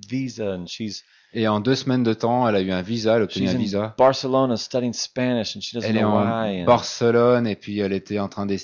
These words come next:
Speaker 2: d'étudier la, le, l'espagnol.
Speaker 1: And then within six months, she's in Victoria, Vancouver,
Speaker 2: Et, euh, six mois après, la Victoria à Vancouver,
Speaker 1: with a ship full of doctors and
Speaker 2: avec
Speaker 1: dentists
Speaker 2: dans un
Speaker 1: and
Speaker 2: bateau plein de dentistes, euh, de, de docteurs et tout ça,
Speaker 1: that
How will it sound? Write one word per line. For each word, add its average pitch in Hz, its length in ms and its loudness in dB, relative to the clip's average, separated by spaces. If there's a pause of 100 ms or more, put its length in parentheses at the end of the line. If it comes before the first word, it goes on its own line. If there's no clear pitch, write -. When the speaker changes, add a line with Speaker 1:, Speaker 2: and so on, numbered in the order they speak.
(160)
Speaker 2:
d'étudier 104 420 -6
la, 87 340 2
le, 87 120 -4
l'espagnol. 98 560 2
Speaker 1:
And - 20 0
then 123 80 2
within 120 240 -2
six 139 320 -8
months, 135 180 -4
she's 117 140 -10
in 113 160 -6
Victoria, 135 600 -4
Vancouver, 113 720 -6
Speaker 2:
Et, 107 260 4
euh, 90 680 6
six - 200 -2
mois 117 140 6
après, 113 360 0
la 101 200 0
Victoria 113 600 4
à 101 40 4
Vancouver, 110 500 -2
Speaker 1:
with 117 120 -4
a 104 60 -2
ship 139 340 -2
full 139 140 -4
of 104 140 -4
doctors 123 580 2
and 107 220 -6
Speaker 2:
avec 107 320 2
Speaker 1:
dentists - 0 -
Speaker 2:
dans 104 200 2
un 101 100 2
Speaker 1:
and - 20 0
Speaker 2:
bateau 104 360 0
plein 117 240 0
de 98 140 0
dentistes, 110 720 -2
euh, 87 380 -4
de, 85 220 -8
de 87 160 -10
docteurs 98 500 0
et 90 40 -6
tout - 100 -12
ça, 95 260 -10
Speaker 1:
that 113 80 -6